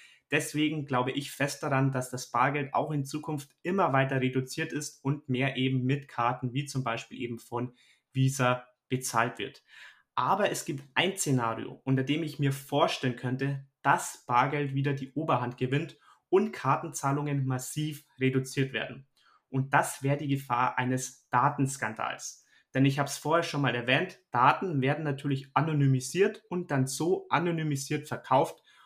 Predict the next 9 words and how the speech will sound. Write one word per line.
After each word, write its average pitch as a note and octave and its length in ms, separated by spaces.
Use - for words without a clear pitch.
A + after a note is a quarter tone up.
um E3+ 220
eben D3 260
Informationen C#3 840
über F3+ 240
das C3+ 220
Kaufverhalten C#3 680
verschiedener D#3 720
Kundengruppen C#3+ 800
zu C3+ 400